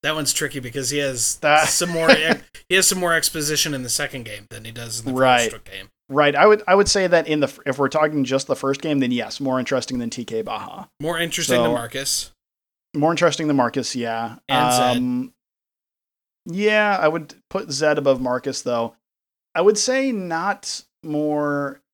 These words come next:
Speaker 2: If we had more information on her, I would, I would probably put her right up there with,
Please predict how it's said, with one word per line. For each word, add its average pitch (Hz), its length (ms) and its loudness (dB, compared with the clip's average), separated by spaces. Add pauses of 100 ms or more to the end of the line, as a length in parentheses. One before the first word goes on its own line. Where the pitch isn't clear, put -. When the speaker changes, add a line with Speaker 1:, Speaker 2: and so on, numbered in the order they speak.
(560)
Speaker 2:
If 151 160 -8
we 180 80 -8
had 202 200 -4
more 185 360 -4
information 151 640 -8
on 185 160 -4
her, 202 180 -6
I - 80 -4
would, 139 260 -6
I 139 100 -6
would 135 260 -4
probably 190 240 -2
put - 220 -10
her 135 200 -4
right 127 340 -4
up 127 180 -6
there 123 220 -6
with, 117 240 -12